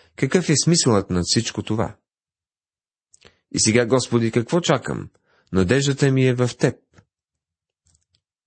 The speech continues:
Псалом тридесет и девети, стих седми. Давид се обръща към Бога. „Надеждата ми е в Теб.“ Приятели,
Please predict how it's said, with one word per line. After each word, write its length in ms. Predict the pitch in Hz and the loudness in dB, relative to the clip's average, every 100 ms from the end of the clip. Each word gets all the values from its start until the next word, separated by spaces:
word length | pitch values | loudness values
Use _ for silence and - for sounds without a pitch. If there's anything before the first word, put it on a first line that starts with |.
| _ | _
Псалом 340 | - 92 92 82 | -2 0 2 2
тридесет 300 | 95 90 85 | 0 2 2
и 20 | |
девети, 360 | 87 110 123 | 2 0 0
стих 200 | 120 120 - | -4 -4 -4
седми. 400 | 131 110 104 - _ _ _ _ _ _ _ _ _ - | -2 -2 -6 -14 _ _ _ _ _ _ _ _ _ -6
Давид 240 | 90 117 135 | -2 0 0
се 140 | - | 0
обръща 600 | 135 110 139 - 123 123 - | 0 2 0 2 0 0 -4
към 220 | - 104 101 | -2 -2 2
Бога. 320 | 101 71 - _ _ _ _ _ _ | 0 -2 -10 _ _ _ _ _ _
„Надеждата 720 | 80 78 98 151 131 101 104 | -4 0 2 2 0 0 0
ми 160 | 101 101 | 2 2
е 80 | 95 | 0
в 180 | 95 95 - | -2 -4 -4
Теб.“ 160 | - - - _ _ _ _ _ _ _ _ _ _ - | -4 -6 -20 _ _ _ _ _ _ _ _ _ _ -2
Приятели, 540 | 90 95 113 135 | 0 2 2 0